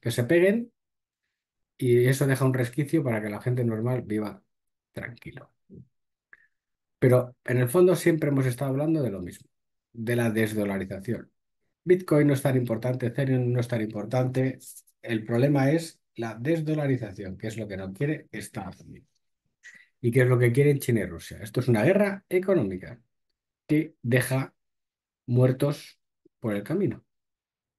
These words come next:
Muertos físicos. Un abrazo y hasta siempre. Ventajas si te haces miembro del canal, ¿eh?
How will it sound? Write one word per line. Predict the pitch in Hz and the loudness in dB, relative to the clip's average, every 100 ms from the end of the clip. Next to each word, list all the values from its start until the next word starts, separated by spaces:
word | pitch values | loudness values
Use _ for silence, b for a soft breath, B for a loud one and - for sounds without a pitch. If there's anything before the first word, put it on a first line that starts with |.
| _ - | _ -4
Muertos | 120 123 123 | 0 0 0
físicos. | 175 - - - - _ | 0 -2 -6 -14 -18 _
Un | 131 120 | -2 0
abrazo | 117 123 120 | 2 0 -4
y | |
hasta | - 92 | -6 -10
siempre. | - - _ _ _ _ _ _ _ _ _ _ _ _ _ _ _ _ _ _ _ _ _ _ _ _ _ _ _ _ _ _ _ _ _ _ _ | -14 -18 _ _ _ _ _ _ _ _ _ _ _ _ _ _ _ _ _ _ _ _ _ _ _ _ _ _ _ _ _ _ _ _ _ _ _
Ventajas | _ _ - 175 180 | _ _ -16 -6 -2
si | 147 | 0
te | 160 | 2
haces | 151 151 | 2 4
miembro | 139 139 131 | 4 4 4
del | 120 117 | 4 4
canal, | 95 78 - - _ _ _ _ _ | 0 -8 -12 -20 _ _ _ _ _
¿eh? | 147 190 | -2 -2